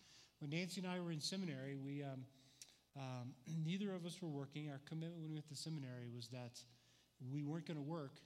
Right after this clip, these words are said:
We needed the Lord to take care of all the bills. And, uh, so we just prayed and said, Lord, it's real simple. If you,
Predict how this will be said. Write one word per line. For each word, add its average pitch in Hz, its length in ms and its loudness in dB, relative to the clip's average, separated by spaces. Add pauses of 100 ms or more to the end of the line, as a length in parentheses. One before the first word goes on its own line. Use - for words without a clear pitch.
(160)
We 139 220 -2
needed 143 220 0
the 135 180 -2
Lord 143 300 -2
to 139 80 -4 (600)
take 127 220 -8
care 156 160 -2
of 143 80 0 (300)
all 127 80 -8
the 117 80 -6
bills. 120 420 -4 (1040)
And, 143 240 0
uh, 135 240 0
so 170 160 0
we 202 140 2
just 208 260 -2
prayed 170 200 2
and 165 80 2
said, 165 180 0
Lord, 170 180 2
it's 165 140 -4
real 165 100 0
simple. 139 500 -2
If - 280 -8
you, 151 320 -2